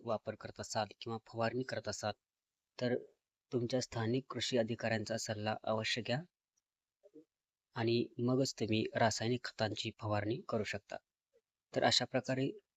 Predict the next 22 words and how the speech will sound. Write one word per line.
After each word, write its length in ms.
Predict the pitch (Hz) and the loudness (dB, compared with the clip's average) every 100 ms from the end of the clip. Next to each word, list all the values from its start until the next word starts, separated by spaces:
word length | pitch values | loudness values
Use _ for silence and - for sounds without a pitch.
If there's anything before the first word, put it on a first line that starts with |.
| - | -2
नारळ 320 | 113 110 120 123 | 2 4 4 2
गळतीवर 500 | 120 - 117 120 - _ _ _ _ | 0 0 -2 -2 -6 _ _ _ _
योग्य 280 | 120 120 123 - 117 | 2 4 2 0 -2
उपाययोजना 520 | - 110 107 101 107 - | 0 2 2 2 0 0
करून 240 | 113 110 - | 0 0 -4
आपण 320 | - 107 107 - _ _ _ _ _ | -4 -2 -2 -6 _ _ _ _ _
त्यावर 260 | - 113 113 - _ | 6 6 4 -2 _
नियंत्रण 520 | 123 120 113 113 117 143 - _ _ _ | 4 4 4 4 2 0 -6 _ _ _
मिळवू 300 | 120 113 107 | 0 2 2
शकतो. 360 | - 101 - 101 - _ - - _ _ _ _ - | 0 -6 -6 -6 -6 _ -20 -20 _ _ _ _ -2
तर 220 | 120 120 - _ - | 2 2 0 _ -4
शेतकरी 340 | - 127 - 139 | -2 0 4 4
मित्रांनो, 340 | 127 120 120 | 6 4 2
व्हिडिओ 440 | 156 139 113 117 123 | 0 -4 -2 0 0
चांगला 360 | 117 110 113 | 0 0 0
वाटत 200 | 120 - | -2 -4
असेल 340 | 117 - 117 - | -6 -6 -8 -4
तर 100 | 120 | -2
व्हिडिओला 440 | 107 110 110 107 110 - _ _ _ _ _ | 0 -2 -2 -2 -4 -8 _ _ _ _ _
लाईक 260 | 107 113 - | -2 -2 -2
करा 200 | 110 113 117 - _ _ _ _ _ | -2 -2 -2 -10 _ _ _ _ _
आणि 260 | 113 120 | -2 0